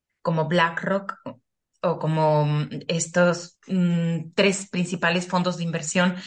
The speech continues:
que tienen su presencia en todas partes, que están en Ford, en Coca-Cola, pero también están en Google, en Facebook, en Amazon,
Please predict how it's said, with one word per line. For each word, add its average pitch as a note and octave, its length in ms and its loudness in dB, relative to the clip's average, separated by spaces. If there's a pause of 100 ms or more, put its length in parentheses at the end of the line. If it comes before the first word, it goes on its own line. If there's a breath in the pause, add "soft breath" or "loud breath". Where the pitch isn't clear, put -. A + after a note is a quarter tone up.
(340 loud breath)
que G3+ 100 2
tienen G3 260 4
su G3 160 -2
presencia F#3+ 460 0
en F#3+ 80 -2
todas F3 280 -2
partes, D#3 400 -8
que - 80 -14
están D#3+ 220 0
en E3 120 -2
Ford, E3+ 440 2
en D#3 120 -6
Coca-Cola, E3 800 -2
pero D3+ 280 2
también D3+ 600 -2
están D#3 460 -2 (460 loud breath)
en E3 440 4
Google, F3 440 2
en D#3 160 -4
Facebook, E3 560 -4
en D3+ 160 2
Amazon, E3 600 0